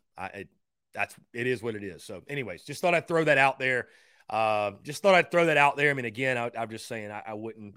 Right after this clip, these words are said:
hold your breath. And, you know, I know C B ninety, for example, Jeff, good dude, and we've done some work in the past, and, uh, I thought it pushed a lot of value to the end consumer. But, uh, you know, listen, when, when you,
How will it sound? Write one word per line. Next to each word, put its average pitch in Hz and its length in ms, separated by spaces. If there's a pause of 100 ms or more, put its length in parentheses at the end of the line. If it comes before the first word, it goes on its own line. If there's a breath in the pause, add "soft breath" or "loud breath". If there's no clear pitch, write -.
hold 113 260
your 107 80
breath. 107 320
And, 95 160 (400 soft breath)
you 107 60
know, 107 80
I 104 60
know 107 140
C 123 200
B 107 120
ninety, 107 360
for 110 140
example, 104 420
Jeff, 110 320 (260)
good 123 180
dude, 143 320
and 101 160
we've 120 160
done 123 160
some 117 160
work 127 160
in 120 80
the 107 60
past, 139 460
and, 107 180 (380 soft breath)
uh, 95 280
I 107 60
thought 127 140
it - 100
pushed 127 240
a - 20
lot 120 140
of 107 60
value 120 200
to 113 60
the 117 140
end 120 100
consumer. 139 480
But, 110 300
uh, 113 40
you 185 140
know, 196 80
listen, 185 300
when, 113 180
when 117 160
you, 131 400